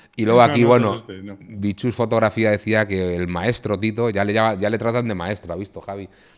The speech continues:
Speaker 1: Eh, es, es el, es el maestro de las redes y va cuando está, eh, Olympus por medio, no te voy a contar, el gurú.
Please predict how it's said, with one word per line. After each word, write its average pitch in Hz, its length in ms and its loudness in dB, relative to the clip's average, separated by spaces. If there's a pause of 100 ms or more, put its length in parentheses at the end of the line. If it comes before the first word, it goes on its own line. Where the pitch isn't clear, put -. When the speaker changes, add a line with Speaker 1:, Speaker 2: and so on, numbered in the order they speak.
(120)
Speaker 1:
Eh, 82 500 -12
es, - 140 -10
es 98 220 -4
el, 110 120 0
es - 100 -10
el 113 80 -4
maestro 104 420 -2
de 90 80 -4
las 87 160 -4
redes 101 360 -2
y 87 80 -8
va 95 140 -2
cuando 95 180 -6
está, 92 400 -2
eh, 82 420 -10
Olympus 101 480 -6
por 95 240 -6
medio, 104 300 -4
no 104 80 -8
te 92 80 -6
voy 85 80 -8
a 82 40 -10
contar, 95 260 -6 (360)
el 90 140 -6
gurú. 101 340 2